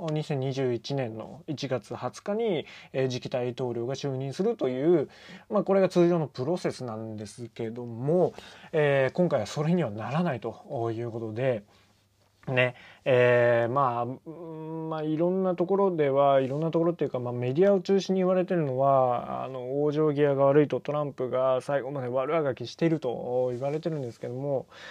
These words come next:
逆に、えー、確かにトランプさんそれを狙ってるのかもしれないんです。あの、逮捕されるのを怖がってんじゃないかとか言われてますけども、時間を引き延ばすことによって、このゲームを変えることができるんですよ。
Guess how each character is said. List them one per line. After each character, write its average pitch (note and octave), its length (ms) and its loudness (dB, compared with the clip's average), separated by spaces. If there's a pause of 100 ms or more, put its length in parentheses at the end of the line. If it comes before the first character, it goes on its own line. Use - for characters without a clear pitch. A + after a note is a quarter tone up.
(500)
逆 D3 260 4
に、 G#3 140 4
え C3+ 1000 2
ー、 - 20 -10
確 G#3+ 140 -4
か F3 80 0
に B2 140 -2
ト - 100 -6
ラ D3+ 80 0
ン C#3+ 60 -2
プ B2+ 80 -8
さ B2+ 60 -6
ん A2+ 40 -6
そ C3+ 100 -6
れ D3 80 2
を D3+ 80 0
狙 C3 220 -2
っ F3 80 -2
て F#3+ 140 -2
る D#3+ 120 0
の B2 120 -6
か A#2+ 160 -8
も A2 180 -10
し - 160 -10
れ C#3 140 -4
な D3 160 -2
い C3 40 -4
ん A#2+ 60 -6
で G#2+ 140 -10
す。 B2 340 -8 (140)
あ B2+ 180 -6
の、 A#2 200 -6
逮 D3+ 280 -4
捕 A2+ 240 -6
さ B2+ 140 -6
れ B2 100 -2
る C#3 100 -4
の B2+ 300 -2
を A2+ 60 -6
怖 C3 220 -4
が D3+ 40 -2
っ D#3+ 60 -6
て D3 120 -8
ん A#2 60 -8
じ A2+ 60 -10
ゃ - 20 -8
な B2+ 140 -8
い B2 40 -10
か A#2 120 -6
と A#2 100 -10
か B2 160 -12
言 B2+ 140 -10
わ C3 100 -4
れ D3+ 100 -6
て D3 140 -8
ま D3+ 140 -6
す - 100 -14
け - 80 -6
ど A#2 80 -8
も、 A#2+ 240 -6
時 A#2+ 160 -6
間 G3+ 220 0
を F#3+ 80 -2
引 - 60 -14
き - 100 -2
延 G#3+ 100 0
ば A3 140 -2
す - 80 -16
こ B2 100 -6
と A#2 80 -6
に G#2+ 140 -10
よ G#2 80 -12
っ - 20 -16
て、 C3+ 300 -6
こ - 140 -8
の E3 120 -2
ゲ F3+ 260 2
ー C#3+ 40 -4
ム A#2+ 240 -4
を C#3 200 0
変 D3 140 -2
え - 20 -2
る F3 80 -2
こ F#3+ 80 0
と F3 120 0
が A#2+ 40 -2
で A2+ 120 -8
き G#2+ 40 -12
る A2+ 60 -10
ん G#2+ 60 -12
で G2+ 40 -16
す - 60 -20
よ。 - 80 -10